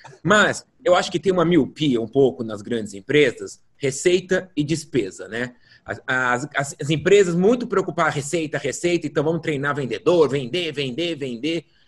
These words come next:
Só que tem um lado de segurar receita, é, despesa,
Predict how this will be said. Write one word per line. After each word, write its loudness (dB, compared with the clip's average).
Só -4
que -14
tem 0
um 4
lado 2
de -6
segurar 6
receita, 0
é, 4
despesa, 0